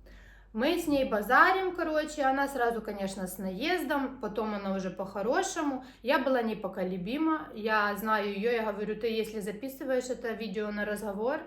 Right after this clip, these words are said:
ну, не видео, а звуковой, да, она мне по видео позвонила, я камеру не включала. «Не хочу, не считаю нужным». Она: «Э, а чё ты не включа-?» Я говорю: «Слушай, я не хочу, чтоб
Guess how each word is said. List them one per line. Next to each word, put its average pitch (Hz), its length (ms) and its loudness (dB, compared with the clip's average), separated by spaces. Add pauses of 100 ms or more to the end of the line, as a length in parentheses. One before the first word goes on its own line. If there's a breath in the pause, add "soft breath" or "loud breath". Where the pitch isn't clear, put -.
(140)
ну, 254 200 -4
не 190 120 -6
видео, 196 420 -4
а 185 320 -8
звуковой, 190 580 -4
да, 202 200 4
она 208 120 0
мне 196 120 -6
по - 120 -10
видео 185 280 -4
позвонила, 185 480 -6
я 214 160 -2
камеру 196 340 -4
не 185 100 -8
включала. 175 420 -16 (960 loud breath)
«Не 453 80 2
хочу, - 340 -2 (220)
не 208 120 -4
считаю 214 480 0
нужным». 180 400 -6 (800 loud breath)
Она: 269 580 6
«Э, 226 260 0
а 233 180 0
чё 381 360 2
ты 339 80 0
не 285 120 4
включа-?» 254 400 -4
Я 254 160 4
говорю: 294 180 0
«Слушай, 254 280 2
я 254 40 4
не 285 100 2
хочу, 349 220 -2
чтоб 494 160 0